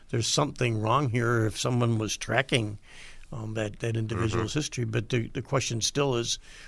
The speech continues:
Speaker 1: why does the state demand that we give, give them the records when we deliver the inmate, but they don't follow their own advice when they bring an inmate to us?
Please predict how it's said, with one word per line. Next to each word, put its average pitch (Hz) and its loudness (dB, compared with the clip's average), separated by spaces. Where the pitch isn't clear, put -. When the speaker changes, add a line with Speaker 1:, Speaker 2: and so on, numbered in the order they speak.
Speaker 1:
why 123 4
does 123 2
the 117 -4
state 123 0
demand 117 0
that - -6
we 123 2
give, 113 0
give 147 8
them 104 -2
the 107 -4
records 110 -4
when 117 0
we 143 4
deliver 117 2
the 120 -2
inmate, 123 -4
but 120 0
they 117 4
don't 107 0
follow 113 -2
their 107 -2
own 110 -2
advice 101 -2
when 113 -6
they 107 -4
bring 110 -4
an 104 -4
inmate 107 -8
to 101 -10
us? - -4